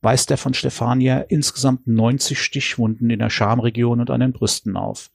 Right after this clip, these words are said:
Am siebten Juni einundachtzig geht ein Polizeihauptmeister mit seinem zehnjährigen Sohn spazieren und entdeckt bei Scandici einen roten Fiat Ritmo. Im Wagen liegen die Leichen von Giovanni F. und seiner Freundin Camilla N. Die beiden sind von Kugeln durchsiebt.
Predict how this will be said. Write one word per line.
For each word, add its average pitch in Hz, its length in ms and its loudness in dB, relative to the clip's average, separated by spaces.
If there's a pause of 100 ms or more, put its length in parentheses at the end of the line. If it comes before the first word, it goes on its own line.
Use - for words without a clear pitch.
(560)
Am 139 140 4
siebten 202 300 0
Juni 180 320 2
einundachtzig - 680 -2
geht 147 180 0
ein 135 140 0
Polizeihauptmeister 135 1120 0
mit 127 100 2
seinem 120 260 0
zehnjährigen 127 540 2
Sohn 123 200 0
spazieren 139 680 0 (440)
und 151 180 0
entdeckt - 500 -4
bei 131 320 2
Scandici 139 720 0
einen 143 240 -2
roten 127 300 -2
Fiat 139 420 -2
Ritmo. 107 380 -6 (320)
Im 120 340 0
Wagen 143 320 2
liegen 139 240 0
die 143 120 4
Leichen 131 400 4
von 131 260 2
Giovanni 131 480 2
F. 135 260 -2
und 151 140 -4
seiner 135 220 2
Freundin 120 420 0
Camilla 113 420 0
N. 110 320 0 (300)
Die 131 80 0
beiden 127 260 4
sind 131 200 0
von 131 200 -2
Kugeln 135 360 0
durchsiebt. 131 600 0